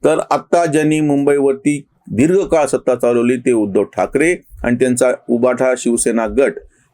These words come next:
त्याला आम्ही अनधिकृत म्हणतोय, त्याचं कारण ते आहे. वसंतवाणी,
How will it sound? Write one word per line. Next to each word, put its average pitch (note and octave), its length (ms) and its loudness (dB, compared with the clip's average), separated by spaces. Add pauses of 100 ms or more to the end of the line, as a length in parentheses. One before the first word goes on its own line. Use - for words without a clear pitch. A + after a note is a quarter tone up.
(340)
त्याला C#3 180 2
आम्ही C#3+ 220 0
अनधिकृत C#3 600 0
म्हणतोय, C#3+ 300 0
त्याचं C#3 240 -2
कारण A#2+ 280 0 (140)
ते A#2 100 2
आहे. - 200 -4 (1040)
वसंतवाणी, A#2+ 720 0